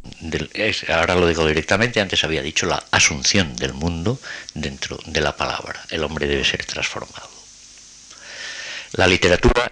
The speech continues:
es, para, por tanto, para, para Canetti, para decirlo con un título suyo, la provincia del hombre.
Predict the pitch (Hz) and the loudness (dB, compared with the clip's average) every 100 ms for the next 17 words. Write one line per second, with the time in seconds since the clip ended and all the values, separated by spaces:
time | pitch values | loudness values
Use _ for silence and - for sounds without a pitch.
0 | - 120 156 - - - - - - - | 2 4 4 0 -6 -16 -20 -20 -6 0
1 | 87 80 76 - - - - 82 - 78 | 2 2 0 -6 -20 -20 -6 -6 -2 -4
2 | - 71 - 71 71 71 65 - - - | -4 -8 -6 -4 -4 -6 -10 -16 -20 -18
3 | - - - - - - - - - 95 | -18 -18 -18 -18 -18 -20 -20 -20 -4 0
4 | 85 - 82 107 - 175 - - - 82 | 0 0 0 0 2 0 -2 -6 0 2
5 | 78 76 92 85 78 - 78 76 85 78 | 4 2 0 -2 -4 -4 -6 -4 -6 -8
6 | - - - 107 - 80 67 - 107 123 | -12 -16 -6 -6 -2 -2 -2 2 4 4
7 | 151 - 98 - 92 107 113 - 110 - | 0 0 -4 -2 0 0 -2 -4 -4 -2
8 | 98 101 90 60 58 - | 2 4 2 -2 -14 -16